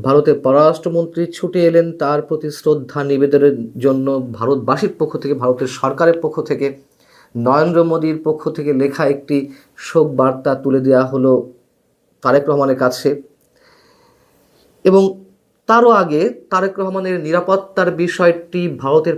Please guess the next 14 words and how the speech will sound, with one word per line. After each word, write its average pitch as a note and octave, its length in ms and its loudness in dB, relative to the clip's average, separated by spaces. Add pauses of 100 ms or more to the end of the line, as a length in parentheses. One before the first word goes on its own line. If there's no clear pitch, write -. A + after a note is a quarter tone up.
পক্ষ D#3 260 -4
থেকে D3+ 320 -2
নিশ্চিত C#3+ 480 -6
করা C#3+ 240 2
হয়েছে C#3+ 380 2
এমন C3+ 320 -2
গুঞ্জনও C3+ 400 -2
আমরা C3 180 0
শুনতে C3+ 280 -4
পেয়েছি। C3 600 -2 (840)
পরবর্তীতে A#3+ 580 4
এসে D3+ 240 -2
আমরা A#2+ 240 -6
দেখলাম E3 580 -6